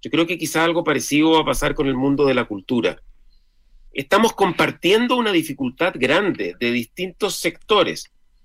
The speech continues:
Lo que a mí me parece muy importante es que en esta pasada difícil, la cultura no se postergue. No se suponga que esto va a ser para cuando los tiempos vuelvan a ser buenos, no se suponga que es el último adorno que tiene cuando ya todo el mundo tiene arreglada su vida y tiene su trabajo.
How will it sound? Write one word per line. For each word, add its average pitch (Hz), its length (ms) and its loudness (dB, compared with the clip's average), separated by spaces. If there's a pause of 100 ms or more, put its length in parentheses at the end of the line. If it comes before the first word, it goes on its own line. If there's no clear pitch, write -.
(420)
Lo 139 100 0
que 156 100 2
a - 20 2
mí 202 100 4
me 254 80 4
parece 220 300 2
muy 196 200 2
importante - 800 -4 (100)
es - 200 -8
que 147 160 0
en 160 100 2
esta 190 260 -4
pasada 160 560 2
difícil, 139 760 -2 (260)
la 139 180 0
cultura 160 400 0
no 208 140 0
se - 160 -2
postergue. 80 840 -4 (720)
No 190 200 4
se 202 180 -2
suponga 196 680 0
que 170 200 2
esto 175 220 -2
va 156 80 4
a 135 40 -4
ser 175 240 -2
para 165 200 2
cuando 139 200 0
los 113 180 -2
tiempos 151 380 0
vuelvan 131 320 2
a 120 60 0
ser 101 180 -4
buenos, 151 600 2 (340)
no 160 160 0
se 190 120 -6
suponga 175 480 0
que 160 100 -6
es 147 120 -4
el 151 100 0
último 156 580 2
adorno 143 520 2
que 123 100 -2
tiene 139 220 0
cuando 120 240 0
ya 131 160 2
todo 139 160 0
el 123 80 -2
mundo 139 440 2
tiene 131 260 0
arreglada 120 500 2
su 117 200 -2
vida 131 320 2
y 123 80 0
tiene 123 200 -2
su 123 140 -10
trabajo. 135 560 0